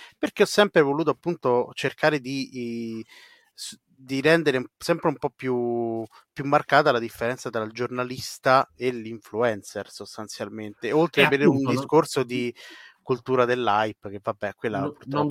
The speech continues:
Speaker 2: non dovrebbe
Speaker 1: la
Speaker 2: essere
Speaker 1: faccio
Speaker 2: peggio,
Speaker 1: mia.
Speaker 2: appunto, se è da una testata piuttosto che dall'inf-, cioè, l'influencer fa quello. La testata
Speaker 1: Mm.
Speaker 2: dovrebbe, dovrebbe, <laughs>
Speaker 1: Eh,
Speaker 2: apriamo
Speaker 1: oddio.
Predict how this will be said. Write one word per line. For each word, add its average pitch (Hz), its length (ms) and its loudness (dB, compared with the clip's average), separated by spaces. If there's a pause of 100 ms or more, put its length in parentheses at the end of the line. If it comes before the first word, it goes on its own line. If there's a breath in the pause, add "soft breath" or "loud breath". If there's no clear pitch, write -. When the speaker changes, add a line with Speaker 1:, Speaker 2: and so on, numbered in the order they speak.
Speaker 2:
non 185 180 4
dovrebbe 135 60 0
Speaker 1:
la - 0 -
Speaker 2:
essere 127 340 -2
Speaker 1:
faccio - 0 -
Speaker 2:
peggio, 123 360 -2
Speaker 1:
mia. - 0 -
Speaker 2:
appunto, 117 360 -6
se 120 180 -2
è 117 60 -6
da 117 120 -6
una 117 140 -4
testata 113 540 -10
piuttosto 110 520 -14
che 110 140 -10
dall'inf-, 110 420 -10
cioè, 131 160 -4
l'influencer 139 540 0
fa - 180 0
quello. 104 580 -6 (720)
La 120 120 -4
testata 127 540 0
Speaker 1:
Mm. - 420 -14
Speaker 2:
dovrebbe, 113 760 -2 (680)
dovrebbe, 110 760 -6 (120)
<laughs> 185 1400 2
Speaker 1:
Eh, 143 80 4
Speaker 2:
apriamo - 20 -
Speaker 1:
oddio. 160 320 10